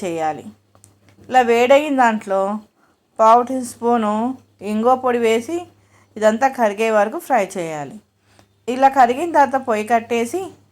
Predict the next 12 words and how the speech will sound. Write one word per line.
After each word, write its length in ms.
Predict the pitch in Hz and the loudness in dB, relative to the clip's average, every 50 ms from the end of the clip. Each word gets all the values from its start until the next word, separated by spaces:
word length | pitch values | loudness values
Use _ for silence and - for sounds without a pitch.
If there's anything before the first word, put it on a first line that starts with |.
| _ _ _ _ _ - | _ _ _ _ _ -8
నూనె 320 | 208 220 240 269 294 311 311 | -4 -2 0 0 0 0 -2
పూర్తిగా 680 | 311 - 262 269 269 254 277 262 262 262 262 269 285 | -6 -6 -6 -6 -6 -6 -4 2 4 6 6 4 4
సగం 320 | 277 - 247 220 220 220 220 | 2 0 -2 -2 -2 -2 -2
చల్లారిన 520 | 233 214 196 196 214 226 226 226 240 233 226 240 226 | -2 -2 0 2 2 2 2 2 0 -2 0 0 0
తర్వాత 380 | 220 226 220 226 226 233 240 320 330 320 - - _ _ _ _ _ _ - | 0 0 0 0 0 0 0 -2 -4 -4 -6 -12 _ _ _ _ _ _ -10
ఒక 220 | 202 190 208 214 | -4 0 0 0
స్పూను 520 | 208 208 - - 233 247 269 285 269 254 247 247 233 214 | 0 -2 -6 -6 -4 -2 0 0 0 0 2 2 2 2
అల్లం 240 | 208 220 233 247 240 | 2 2 0 0 0
వెల్లుల్లి 360 | 240 226 226 220 208 214 202 202 | -2 -2 -2 -4 -6 -6 -6 -6
పేస్ట్ 240 | 190 196 196 - 190 180 185 | -6 -6 -8 -8 -8 -6 -6
వేసుకొని 460 | 190 196 190 - - 240 247 302 339 302 - _ _ _ _ _ _ _ _ - | -6 -8 -8 -8 -6 -6 -6 -6 -8 -12 -18 _ _ _ _ _ _ _ _ -2
బాగా 360 | 214 214 214 214 202 208 233 | 2 2 4 4 4 4 2